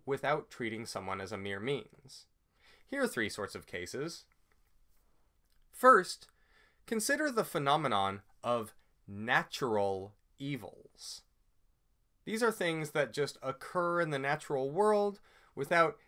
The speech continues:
any deliberation or any intention behind them. They just happen, and they're bad. And they're not just bad in some, "Aw, shucks, disappointing" way. They're bad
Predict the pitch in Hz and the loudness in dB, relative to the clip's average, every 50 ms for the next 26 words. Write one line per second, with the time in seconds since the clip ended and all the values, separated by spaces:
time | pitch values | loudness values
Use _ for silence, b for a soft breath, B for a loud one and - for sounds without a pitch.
0 | b b b 156 165 175 180 175 147 120 143 131 120 127 156 151 175 151 123 120 | b b b -4 -2 -2 -2 -4 -4 -2 -2 -2 0 0 0 0 0 0 2 2
1 | 123 139 143 - 170 160 160 151 123 120 127 139 135 127 110 101 95 - - 143 | 0 0 -2 -2 -2 -2 0 0 2 2 2 2 0 0 -2 -4 -4 -6 -6 -6
2 | 175 - - 110 92 92 98 95 107 95 90 87 95 95 110 135 135 123 104 117 | -6 -6 -8 -6 -4 -4 -2 -2 -2 -2 -4 -4 -8 -10 -10 -8 -8 -6 -6 -6
3 | 123 - - _ _ - - - 120 135 151 - - 85 87 101 120 - _ _ | -6 -8 -8 _ _ -12 -4 0 2 2 2 2 -2 -4 -4 -6 -10 -14 _ _
4 | _ _ _ _ _ - 120 117 110 131 117 - 113 110 107 98 80 - - - | _ _ _ _ _ -12 -8 -4 -4 -4 0 6 6 8 8 6 4 0 -10 -18
5 | _ _ _ _ _ _ _ _ _ _ _ _ _ _ _ _ _ _ _ _ | _ _ _ _ _ _ _ _ _ _ _ _ _ _ _ _ _ _ _ _
6 | _ _ _ - 156 170 175 175 180 175 185 202 208 202 - - 175 143 139 107 | _ _ _ -4 -2 -2 0 0 2 4 4 4 2 2 0 -4 -4 -4 -2 4
7 | - 143 147 151 160 147 139 127 - - 160 143 135 135 131 131 120 - _ _ | 6 8 10 10 8 6 4 -2 -2 2 4 4 4 4 2 -2 -8 -12 _ _
8 | - 120 131 131 127 - - - 147 131 127 - - - 123 - - 107 - - | -2 0 2 2 0 0 -2 0 0 0 0 -2 -8 -8 -8 -8 -8 -8 -6 -6
9 | 165 190 156 127 107 95 92 95 92 92 95 98 b b b b b b b 147 | -6 -4 -4 -4 -4 -2 0 0 2 2 0 -2 b b b b b b b -2
10 | 156 185 180 156 131 165 170 196 202 190 170 156 147 | 0 2 2 2 2 4 6 8 8 8 6 6 2